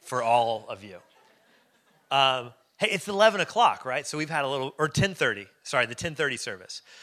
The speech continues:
This is the, like, we're on fire for Jesus service. The nine o'clock, you know, they've gotta wake up a little bit. You guys have had a chance. Like, you've been awake for a couple more hours.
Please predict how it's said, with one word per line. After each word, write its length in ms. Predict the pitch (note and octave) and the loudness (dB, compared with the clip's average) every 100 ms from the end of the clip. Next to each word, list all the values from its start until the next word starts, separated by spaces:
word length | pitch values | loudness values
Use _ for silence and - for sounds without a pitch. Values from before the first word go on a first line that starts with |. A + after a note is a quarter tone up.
| - - | -20 -4
This 180 | F3+ F#3 | -2 0
is 180 | F#3+ C#3 | -4 0
the, 160 | D3+ | 2
like, 440 | C#3+ B2+ B2 - - _ - | 4 2 0 -2 -14 _ -10
we're 180 | B2+ C#3+ | -2 0
on 160 | C#3 B2 | 0 -2
fire 380 | C3+ B2 A#2 | -2 -2 -2
for 200 | A2 A#2+ | -8 -12
Jesus 380 | G#2+ A#2+ A2 G#2+ | -10 -10 -10 -8
service. 300 | - G#2 G2 | -10 -12 -14
The 100 | B2+ | -10
nine 240 | B2+ E3 E3+ | -4 -2 -2
o'clock, 580 | - A2+ G#2 G2 - - _ _ - | -2 -4 -4 -6 -12 -20 _ _ -8
you 80 | B2 | -4
know, 100 | A#2 | -2
they've 160 | C#3 | 0
gotta 200 | D3 C3+ | 0 0
wake 220 | B2 A#2+ C3 | 0 -2 0
up 280 | C#3 - - | -2 -2 -6
a 80 | |
little 180 | C#3+ D#3 | -4 -2
bit. 240 | D#3 E3+ C#3+ | 0 0 -2
You 120 | D#3+ | 0
guys 240 | F3+ E3 | 2 2
have 80 | D#3 | 2
had 160 | D#3+ C#3+ | 0 0
a 40 | |
chance. 400 | - F3+ G#2 - | -2 -6 -6 -4
Like, 200 | B2+ B2 | -6 -6
you've 120 | C3+ | -8
been 120 | C#3+ | -4
awake 320 | C3+ B2+ C3+ - | -2 -2 -2 -2
for 160 | C3 | -4
a 20 | |
couple 240 | A#2+ C3+ C#3 | -4 -8 -8
more 180 | A#2+ A2+ | -6 -4
hours. 540 | A2+ C3 D3+ E3 | -4 -6 -6 -10